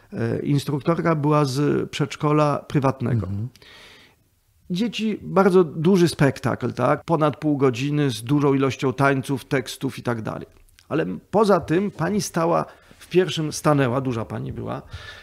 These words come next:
Speaker 1: stanęła w pierwszym rzędzie i pokazywała dokładnie, co oni mają robić.
Speaker 2: Semafor taki.
Speaker 1: Dokładnie.
Speaker 2: Sygnalizacja.
Speaker 1: Ręka, te-, i ten. I kiedy omawialiśmy, ja mówię, „Ale po co to pani? Do czego to pani było potrzebne?” Wie pan, ja też myślałam, że to,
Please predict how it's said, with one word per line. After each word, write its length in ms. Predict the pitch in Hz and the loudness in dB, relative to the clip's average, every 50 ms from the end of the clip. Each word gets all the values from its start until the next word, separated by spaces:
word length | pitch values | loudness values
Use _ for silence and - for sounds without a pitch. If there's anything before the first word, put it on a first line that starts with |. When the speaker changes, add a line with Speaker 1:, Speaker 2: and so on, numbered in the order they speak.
| - - | -18 -14
Speaker 1:
stanęła 420 | - - - 135 - 156 170 160 143 | -6 -2 0 2 4 4 4 4 4
w 40 | |
pierwszym 340 | - 151 143 131 113 139 123 | 2 2 2 2 2 2 2
rzędzie 300 | 107 120 139 151 160 214 220 | 4 4 4 4 2 0 -2
i 60 | - | 0
pokazywała 580 | - 202 - 185 180 151 147 147 165 160 165 | 0 0 2 2 0 0 0 0 0 0 2
dokładnie, 400 | 156 147 - - 151 139 139 143 | 0 0 0 2 0 0 0 -2
co 120 | 131 - 131 | -2 -2 -2
oni 120 | 123 123 | 0 0
mają 100 | 117 117 117 | -2 0 4
robić. 40 | |
Speaker 2:
Semafor 540 | - 143 139 135 117 104 - - 113 - - | 4 4 6 6 4 2 2 0 -4 -6 -6
taki. 320 | - 139 123 - - - 117 - - _ _ - _ _ _ _ _ - | -8 -12 -14 -14 -18 -20 -20 -20 -20 _ _ -20 _ _ _ _ _ 0
Speaker 1:
Dokładnie. 480 | 185 247 - - 143 113 104 104 117 | 0 2 4 4 4 2 2 0 -4
Speaker 2:
Sygnalizacja. 720 | - - 143 120 120 - - 233 233 220 202 196 190 180 175 | 0 0 0 2 4 4 4 4 4 4 4 4 4 4 4
Speaker 1:
Ręka, 200 | 175 175 165 202 180 147 147 160 156 | 2 2 2 0 -2 -2 -6 -10 -10
te-, 120 | - 151 98 | -10 -8 -8
i 120 | 165 139 | -8 -8
ten. 140 | - - - - - - - - _ _ - | -8 -10 -14 -14 -18 -20 -20 -20 _ _ -4
I 220 | 170 170 165 165 - _ - 165 | -2 -2 -2 -4 -10 _ -16 -2
kiedy 280 | - 208 202 202 214 208 190 113 110 - | 0 0 2 4 2 2 2 0 -4 0
omawialiśmy, 580 | - 180 175 180 185 170 190 190 208 165 196 208 | 2 4 4 6 6 4 2 2 2 2 2 2
ja 80 | 196 | 2
mówię, 260 | 196 202 185 202 208 - - - | 2 0 0 -2 -2 -4 -4 -6
„Ale 160 | 185 220 - | -6 -6 -6
po 280 | - - - 185 165 - | -6 -4 -2 0 0 0
co 180 | - - 120 | -2 -6 -8
to 140 | - - - | -8 -10 -12
pani? 360 | - - - - 139 - - - - 175 196 202 220 311 330 294 | -10 -10 -12 -12 -12 -12 -14 -12 -10 -10 -10 -10 -10 -12 -4 -2
Do 100 | 254 220 | -2 0
czego 260 | - 220 208 208 208 | 0 0 2 2 0
to 100 | 208 196 | 0 0
pani 280 | 160 185 160 151 151 147 | -2 0 -2 0 -2 -2
było 160 | 135 139 135 | -2 -2 -2
potrzebne?” 460 | - 127 117 - - 113 113 - - - - - - - | -2 -2 -4 -4 -6 -6 -6 -8 -10 -12 -14 -16 -4 2
Wie 140 | 175 202 | 2 2
pan, 180 | 208 202 196 196 | 4 4 2 2
ja 140 | 190 180 180 | 2 2 2
też 280 | 180 - 202 - - | 2 2 2 4 4
myślałam, 520 | 185 185 175 - - 175 180 185 185 180 175 | 4 2 2 4 4 4 6 6 4 4 4
że 120 | 160 175 | 2 2
to, 200 | 147 185 180 165 | 2 2 0 0